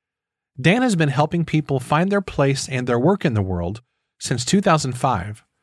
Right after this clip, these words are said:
He started working professionally with clients one-on-one in two thousand eleven, and since then, he has facilitated classes, taught, and spoken often on the topic at various events,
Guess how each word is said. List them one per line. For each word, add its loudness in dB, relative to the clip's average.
He 0
started 4
working 0
professionally 2
with -2
clients -4
one-on-one 2
in -2
two -2
thousand 0
eleven, -4
and 0
since 0
then, 2
he 0
has 0
facilitated 2
classes, -2
taught, -2
and -2
spoken 2
often 2
on -4
the -4
topic -2
at -4
various -2
events, -2